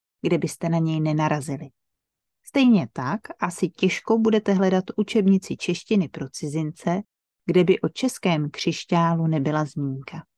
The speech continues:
A věřte, nebo ne, není to jen zlomyslnost autorů učebnic, i když je pravda,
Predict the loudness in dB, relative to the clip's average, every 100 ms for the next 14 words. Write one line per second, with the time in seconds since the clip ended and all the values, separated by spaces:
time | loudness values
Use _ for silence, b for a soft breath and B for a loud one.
0 | _ _ _ -4 2 2 0 -2 -2 -2
1 | -6 _ -2 0 -2 -4 -4 -4 -6 _
2 | _ _ _ 2 6 6 6 4 -2 -2
3 | 0 2 2 0 -2 0 0 -2 -4 -2
4 | -2 -2 -2 0 0 -2 -6 -4 -4 -2
5 | -2 -4 -6 _ 0 2 2 2 0 -2
6 | 0 0 0 0